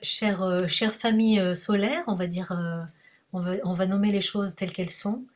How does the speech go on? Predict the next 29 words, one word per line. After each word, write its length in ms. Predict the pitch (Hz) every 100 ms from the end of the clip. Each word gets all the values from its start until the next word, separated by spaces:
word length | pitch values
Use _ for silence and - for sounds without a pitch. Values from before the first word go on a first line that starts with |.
| - _ -
même 140 | 202 208
si 220 | - 208
beaucoup 260 | 196 -
d'entre 300 | 202 190 -
vous 200 | 190 196
n'avez 360 | 208 185 170 180
pas 200 | 180 240
connaissance 600 | 226 208 202 214 214 -
ni 100 | 196
conscience, 640 | 185 202 - 214 208 - 185
euh, 100 | 165 - - _
de 60 | 190
cette 220 | 196 196
particule 420 | 196 - - 208
solaire 440 | - 196 190 196 196
qui 140 | 180
vous 200 | 170 165
habite. 500 | 170 185 247 - - _ - - _ -
Euh, 720 | 185 180 175 175 170 170 170 156 _ _ _ _ -
merci 560 | 196 208 - 208 202 190
infiniment 480 | 190 208 190 185 180
pour 140 | 170
votre 240 | 170 -
présence. 680 | 151 208 190 214 240 - - _ - - _ -
Euh, 520 | 180 175 175 175 175 175 175 165 170 175 _ _ _ _ - -
nous 240 | 180 175
allons, 360 | 180 175 180 175
euh, 260 | 165 160 165 156 _ _ _ _ _ 151
continuer 800 | - 214 - 202 202 196 190